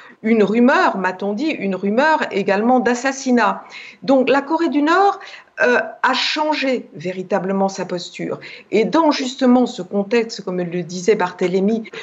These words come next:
dans ce contexte international un petit peu volatile qui a changé avec la Russie, euh, avec également, euh, ce qui se passe autour de Taïwan, euh, avec, euh, ces, ces petits bombardements qui ont eu lieu début janvier,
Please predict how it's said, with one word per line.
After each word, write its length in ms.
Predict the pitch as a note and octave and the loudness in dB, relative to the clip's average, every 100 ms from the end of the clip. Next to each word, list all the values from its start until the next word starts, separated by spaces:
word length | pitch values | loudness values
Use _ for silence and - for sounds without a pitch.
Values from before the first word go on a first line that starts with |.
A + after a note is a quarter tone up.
| - | -2
dans 100 | G3 | 0
ce 120 | G3+ A#3+ | 2 2
contexte 500 | B3+ C4 D#4 - B3 | 2 2 0 0 -2
international 800 | A#3+ A#3 A3+ A3+ A#3+ A#3 A3+ | 0 0 2 0 2 2 2
un 120 | F3+ F#3+ | 0 -2
petit 180 | B3 | -2
peu 140 | B3 D4 | 0 2
volatile 680 | A#3+ A#3 A3+ - B3+ G3 - - - | 2 2 0 2 2 2 -2 -14 -18
qui 180 | - A#3 | -2 2
a 60 | A#3+ | 2
changé 560 | - C#4+ C#4 C#4 A#3+ | 0 -2 -2 0 0
avec 380 | F3 E3+ E3+ - - - | 0 -2 -6 -14 -20 -6
la 140 | E3+ | -4
Russie, 560 | F3+ C4+ - D4+ C#4+ - - - - - | 0 0 0 -2 -2 -2 -14 -20 -10 0
euh, 760 | G3 G3 F3+ E3+ E3 D#3 C#3+ C3+ F3 | 4 6 4 4 0 -2 -4 -2 -2
avec 360 | F3 A3 A3 | 2 2 2
également, 600 | F#3 F3 F3+ G3+ A3+ G#3+ - - - | -2 0 0 2 0 -2 -8 -10 -4
euh, 320 | - F3+ F3 E3+ E3+ | -2 0 0 -2 -6
ce 120 | D#3 | -8
qui 120 | - D#3+ | -12 -8
se 80 | |
passe 320 | - G#3+ G#3 - | -2 -2 -2 -4
autour 360 | G3+ G3+ G3+ G3 | -6 -4 -2 0
de 80 | |
Taïwan, 640 | G3+ A#3+ C4 E4+ C#4+ G3+ D#3+ - - - - | 0 2 2 2 2 0 -4 -10 -20 -6 2
euh, 240 | G3+ G3 - | 4 4 2
avec, 500 | G3 G3 B3 A#3+ - - | 0 2 2 2 -4 -2
euh, 220 | G3 F#3+ | -2 -4
ces, 460 | F#3 - G3 F3 E3 | -8 -8 -4 -2 -2
ces 220 | - E3+ | -4 -6
petits 340 | - G#3 - F3+ | -4 -6 -6 -2
bombardements 800 | G3 F#3+ F#3 F3+ G3+ G#3 A3 G3+ | 0 2 0 2 2 2 2 0
qui 160 | F#3+ | -6
ont 140 | F#3 F#3 | -4 -4
eu 40 | |
lieu 220 | F#3 G3+ | -2 -2
début 320 | F#3 G#3 G3+ | -2 -2 -2
janvier, 560 | G3 G3+ F#3+ F#3+ A3 | 0 0 0 0 0